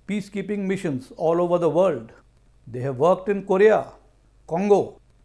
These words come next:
Gaza, Cambodia, Angola, Somalia, Rwanda, Namibia, Sudan, and many other countries, and done the nation proud by their impartiality, efficiency, and dedication.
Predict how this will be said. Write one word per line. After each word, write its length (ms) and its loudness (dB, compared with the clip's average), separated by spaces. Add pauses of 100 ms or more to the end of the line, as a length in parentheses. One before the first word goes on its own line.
(200)
Gaza, 540 2 (400)
Cambodia, 560 2 (560)
Angola, 560 4 (500)
Somalia, 580 4 (320)
Rwanda, 680 2
Namibia, 600 -2 (400)
Sudan, 480 2 (480)
and 140 -10
many 260 -2
other 200 2
countries, 640 -4 (460)
and 160 -10
done 300 0
the 80 0
nation 400 -2
proud 440 2 (520)
by 140 -10
their 160 -8
impartiality, 1040 0 (420)
efficiency, 840 -4 (320)
and 180 -8
dedication. 580 -4